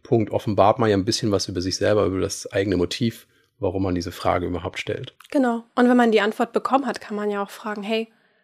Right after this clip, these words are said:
Speaker 2: gibt's denn gerade etwas, worin ich dich unterstützen kann?“
Speaker 1: Ja, ich hab's schon mehrfach gesagt, Transparenz schafft Vertrauen und das ist auch der Kerngedanke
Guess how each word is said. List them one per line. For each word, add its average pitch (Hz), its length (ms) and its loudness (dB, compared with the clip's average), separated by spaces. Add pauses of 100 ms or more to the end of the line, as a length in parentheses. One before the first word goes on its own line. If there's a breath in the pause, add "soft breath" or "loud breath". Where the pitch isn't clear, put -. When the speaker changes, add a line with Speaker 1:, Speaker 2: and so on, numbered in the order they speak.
(300)
Speaker 2:
gibt's - 200 -2
denn 233 140 2
gerade 214 280 2
etwas, - 400 -2
worin 202 180 0
ich 196 140 -2
dich 226 140 -4
unterstützen 233 500 -2
kann?“ 180 220 -14 (760)
Speaker 1:
Ja, 143 140 8
ich - 100 4
hab's 135 120 4
schon 127 140 8
mehrfach 139 300 6
gesagt, 117 320 4
Transparenz 131 680 6
schafft - 260 2
Vertrauen 123 540 2
und 143 100 4
das 123 140 4
ist 127 100 -4
auch 107 160 -4
der 110 160 2
Kerngedanke 117 1000 4